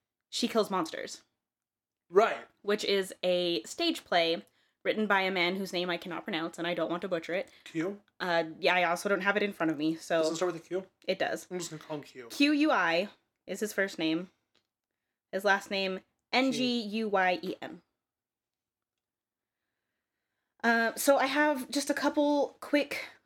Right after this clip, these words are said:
Speaker 1: overviews that I'm going to read to kinda give you an idea of what it is, and also to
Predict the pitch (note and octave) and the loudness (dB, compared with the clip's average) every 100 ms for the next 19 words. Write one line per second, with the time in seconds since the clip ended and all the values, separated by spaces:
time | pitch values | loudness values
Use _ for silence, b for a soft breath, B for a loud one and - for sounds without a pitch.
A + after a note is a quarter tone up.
0 | _ B3 B3+ A3 F#3 F3+ E3 E3+ F3 - | _ 2 4 2 2 2 2 2 -4 -14
1 | _ _ G#3 G3+ G3 G3 F3+ F3+ F#3 F3 | _ _ 2 2 2 0 -2 -2 -4 -4
2 | F3+ _ _ _ _ _ _ _ - C4+ | -8 _ _ _ _ _ _ _ -6 -2
3 | C4 B3+ A#3 B3 G#3+ A#3+ G#3+ G#3 F#3 F3+ | 2 2 2 0 2 4 4 4 2 0
4 | E3 E3+ E3+ E3 D#3+ F3+ F3 F3 F3 - | 0 2 2 2 0 0 0 0 -4 -6
5 | F3+ F3 F3+ F#3 F3 - F#3 E3+ E3+ | -2 0 0 0 -2 -2 0 2 0